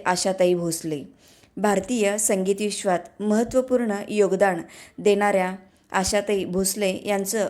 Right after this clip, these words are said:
वैयक्तिक आयुष्यही तितकंच चर्चेत राहिलं. खूप स्ट्रगल करून त्यांनी इंडस्ट्रीत स्वतःचं नाव कमावलं, पण संसार सुख मात्र त्यांना मिळालं नाही.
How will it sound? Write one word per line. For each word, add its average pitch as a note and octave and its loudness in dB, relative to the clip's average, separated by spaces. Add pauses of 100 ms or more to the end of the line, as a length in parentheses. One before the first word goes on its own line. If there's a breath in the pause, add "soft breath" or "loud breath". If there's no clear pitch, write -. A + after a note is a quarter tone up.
वैयक्तिक F#3+ 2
आयुष्यही G#3 -2 (360 loud breath)
तितकंच A3 0 (160)
चर्चेत G3 2
राहिलं. F3+ -2 (720 soft breath)
खूप C4+ -2 (220)
स्ट्रगल G#3 2
करून G3+ 0 (300 loud breath)
त्यांनी G#3 0
इंडस्ट्रीत F#3+ 0
स्वतःचं G3+ -2
नाव F#3 2
कमावलं, E3+ -2 (540 loud breath)
पण B3 4 (180)
संसार A3+ 2
सुख A3 -2 (100)
मात्र A3 2
त्यांना G3 -2
मिळालं F3+ 2
नाही. E3+ -6